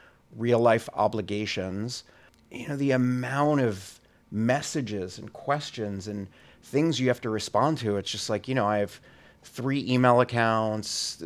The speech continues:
direct messaging on Facebook, Instagram, emails,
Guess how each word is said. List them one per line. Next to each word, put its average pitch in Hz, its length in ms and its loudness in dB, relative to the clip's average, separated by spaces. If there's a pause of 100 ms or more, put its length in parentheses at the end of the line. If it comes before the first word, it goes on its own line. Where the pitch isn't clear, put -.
(120)
direct 120 340 6
messaging 110 560 4
on 101 200 2
Facebook, 123 600 0
Instagram, 113 680 -2
emails, 117 720 0